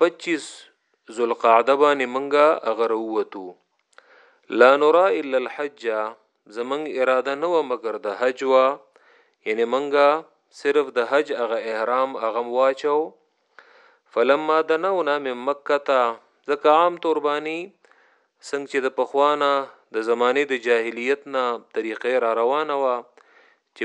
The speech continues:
په دې میاشتو کې چې یو سړي به حج کو، نو عمره به هغوی دا به ګناه ګڼله.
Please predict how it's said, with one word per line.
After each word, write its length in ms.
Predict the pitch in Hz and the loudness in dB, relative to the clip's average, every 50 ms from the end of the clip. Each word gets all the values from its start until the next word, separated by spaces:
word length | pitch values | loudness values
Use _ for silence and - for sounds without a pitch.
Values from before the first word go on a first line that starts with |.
| - - | -2 -2
په 60 | 113 117 120 | -2 0 2
دې 580 | 131 143 147 143 135 135 131 - - _ 120 120 | 0 0 0 0 -2 -4 -6 -10 -14 _ -10 -4
میاشتو 460 | 123 127 135 139 143 - - - 135 | 0 2 2 2 0 -4 -8 -8 -10
کې 180 | - - 139 135 123 | -8 -6 -6 -8 -8
چې 60 | - - 117 | -6 -6 -6
یو 80 | 113 110 - | -6 -6 -6
سړي 200 | - 113 120 127 120 120 | -8 -8 -8 -4 0 0
به 80 | 117 113 120 | 0 2 2
حج 160 | 131 135 - - - - | 0 -2 -2 -6 -8 -4
کو، 160 | 127 127 139 143 160 170 - - _ _ _ _ 120 | 0 0 2 2 0 -2 -4 -12 _ _ _ _ -4
نو 60 | 113 107 110 | -2 0 2
عمره 280 | 113 117 120 127 139 139 139 | 2 2 4 6 6 6 8
به 120 | 143 147 147 139 | 8 8 8 8
هغوی 380 | 120 120 117 117 131 135 143 147 156 170 _ _ _ _ _ _ _ _ _ _ _ _ _ _ _ _ _ _ 107 104 104 | 6 2 2 2 0 -2 -2 -6 -10 -14 _ _ _ _ _ _ _ _ _ _ _ _ _ _ _ _ _ _ -12 -2 0
دا 120 | 123 131 135 123 | 2 2 4 4
به 160 | 131 127 120 - 113 | 2 0 0 -2 -4
ګناه 300 | 123 127 135 139 139 127 107 | -4 -2 0 0 0 0 -2
ګڼله. 400 | 110 104 101 101 98 95 95 90 | -4 -4 -4 -4 -4 -4 -4 -6